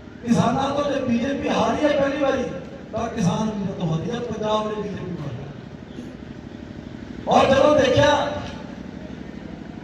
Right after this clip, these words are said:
ਕਿ ਕੇਂਦਰ ਸਰਕਾਰ ਨਹੀਂ ਜਿੱਤ ਸਕਦੀ, ਅੰਦੋਲਨ ਨਹੀਂ ਖਤਮ ਕਰ ਸਕਦੀ, ਤਾਂ ਫਿਰ ਬੀਜੇਪੀ ਜਦੋਂ ਫੇਲ ਹੋ ਜਾਂਦੀ ਹੈ, ਤੇ ਫਿਰ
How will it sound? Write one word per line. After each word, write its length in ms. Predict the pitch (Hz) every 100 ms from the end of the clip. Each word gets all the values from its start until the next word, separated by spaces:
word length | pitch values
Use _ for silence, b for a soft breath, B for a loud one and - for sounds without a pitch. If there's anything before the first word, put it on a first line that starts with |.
| -
ਕਿ 100 | 269 262
ਕੇਂਦਰ 360 | 254 247 285 277
ਸਰਕਾਰ 380 | 240 - 269 262
ਨਹੀਂ 240 | 262 302 302
ਜਿੱਤ 200 | 294 277
ਸਕਦੀ, 340 | 277 269 294 - - - - - - - - - - - - - - - 202
ਅੰਦੋਲਨ 400 | 220 247 262 277
ਨਹੀਂ 200 | 254 294 -
ਖਤਮ 260 | 269 285
ਕਰ 140 | 277 269 247
ਸਕਦੀ, 320 | 262 285 294 285 - - - - - - - -
ਤਾਂ 120 | 214
ਫਿਰ 200 | 214 - - - - - - - - -
ਬੀਜੇਪੀ 380 | 214 240 247
ਜਦੋਂ 260 | 233 240 226
ਫੇਲ 200 | - 208
ਹੋ 180 | 240 247
ਜਾਂਦੀ 280 | 240 262 269
ਹੈ, 120 | - - - - - -
ਤੇ 80 | - 175
ਫਿਰ 140 | -